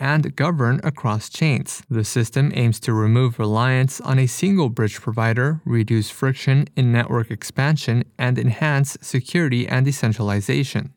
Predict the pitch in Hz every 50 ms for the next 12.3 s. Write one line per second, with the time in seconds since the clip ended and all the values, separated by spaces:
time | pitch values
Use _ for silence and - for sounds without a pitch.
0 | _ - 147 131 127 120 127 120 117 113 117 110 - - 110 107 - - 131 135
1 | 135 127 131 156 - - - 127 113 - - 135 131 127 131 - - - 127 127
2 | - - - 143 143 165 156 - - - 147 135 131 - - 123 113 - - 147
3 | 165 170 143 120 127 156 156 _ _ - 120 113 107 - - 123 113 113 107 -
4 | - - 123 117 117 117 117 - - - - - 156 180 185 165 123 104 107 107
5 | 117 127 - - - 127 131 135 131 - - 139 143 147 147 - - 113 110 110
6 | - - - 110 107 104 104 104 107 - - - 147 147 131 113 110 - _ _
7 | _ _ _ _ _ - - 117 113 107 117 110 107 110 110 - - 117 120 -
8 | 120 117 117 120 113 - - 123 110 - 123 120 127 120 - - 127 123 - -
9 | 120 113 123 135 139 - - 135 127 127 - 123 131 135 151 160 156 165 165 156
10 | 127 110 107 113 107 104 - - 107 110 117 131 127 120 - - - - - _
11 | - - 143 139 131 127 123 120 117 113 110 110 107 107 104 120 131 151 - 127
12 | 127 139 - - - 123